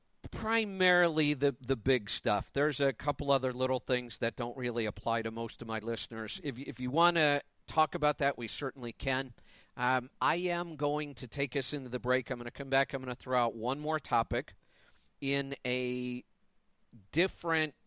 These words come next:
form to how we've been talking about it here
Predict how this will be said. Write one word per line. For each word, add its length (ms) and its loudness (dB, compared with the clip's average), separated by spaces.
form 960 0
to 100 -6
how 360 2
we've 500 -4
been 220 -2
talking 440 -4
about 240 2
it 120 -4
here 460 0